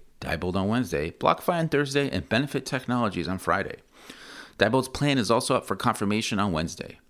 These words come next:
On Tuesday, the Bed Bath and Beyond debtors have a hearing to approve the sale of their Buy Buy Baby I P assets to Dream On Me Industries.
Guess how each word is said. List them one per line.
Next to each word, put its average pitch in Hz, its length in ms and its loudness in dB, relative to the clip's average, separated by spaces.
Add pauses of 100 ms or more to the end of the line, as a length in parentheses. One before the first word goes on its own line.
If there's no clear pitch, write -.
(640)
On 113 100 0
Tuesday, 139 500 4
the 95 120 2
Bed 117 220 4
Bath 127 180 0
and 107 120 0
Beyond 90 280 0
debtors 92 320 0
have 78 120 -4
a 82 60 -2
hearing 139 340 0
to - 120 -4
approve 123 320 -2
the 92 80 -2
sale 143 320 2
of 87 80 2
their 85 100 0
Buy - 160 -2
Buy 98 180 0
Baby 92 320 -4
I 90 100 -6
P 117 220 -4
assets 98 420 -4
to - 100 -10
Dream 101 260 -4
On 101 140 2
Me 92 160 0
Industries. 80 640 -6